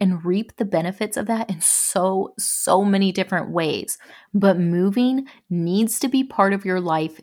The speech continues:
if your goal is to live a healthy lifestyle and craft and create a healthy lifestyle for yourself. Just because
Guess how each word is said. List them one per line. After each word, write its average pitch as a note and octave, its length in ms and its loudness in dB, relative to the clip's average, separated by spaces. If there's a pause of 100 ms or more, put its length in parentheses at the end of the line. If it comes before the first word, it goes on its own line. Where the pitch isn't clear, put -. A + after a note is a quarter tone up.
if G#3 300 2
your A3 260 2
goal E3+ 500 0 (220)
is F3 240 2
to G#3 140 -4
live F3 360 0
a E3+ 60 -4
healthy D#3+ 360 -4
lifestyle D3 600 -2
and E3 100 -6
craft - 480 0
and G3 140 0
create E3 340 -4
a - 40 -8
healthy E3 360 -4
lifestyle D3+ 520 0
for D3+ 240 -8
yourself. C3+ 480 -2 (640)
Just G#3 440 4
because A3+ 540 -2